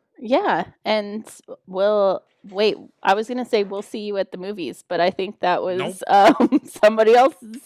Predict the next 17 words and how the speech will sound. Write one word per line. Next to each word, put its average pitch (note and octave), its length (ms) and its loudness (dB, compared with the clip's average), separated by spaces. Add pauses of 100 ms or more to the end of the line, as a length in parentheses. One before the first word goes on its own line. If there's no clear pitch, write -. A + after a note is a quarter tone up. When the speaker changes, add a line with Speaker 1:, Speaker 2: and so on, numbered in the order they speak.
(160)
Speaker 1:
line F#3+ 480 2 (140)
from F#3+ 220 -6
another F#3+ 440 -6
show. - 360 -8
Speaker 2:
<laughs> - 60 -18
Yep. F3+ 500 -4 (1200)
Speaker 1:
<laughs> D4+ 80 2 (1800)
Speaker 2:
All F#3+ 80 -6
right, F#3+ 120 0
guys. F3+ 180 0
Speaker 1:
Isn't B4+ 240 -6
that F4+ 80 2
what C4 180 -4
that D4 160 2
whole B3+ 200 -2
thing C4+ 220 -4
was? C4 460 -6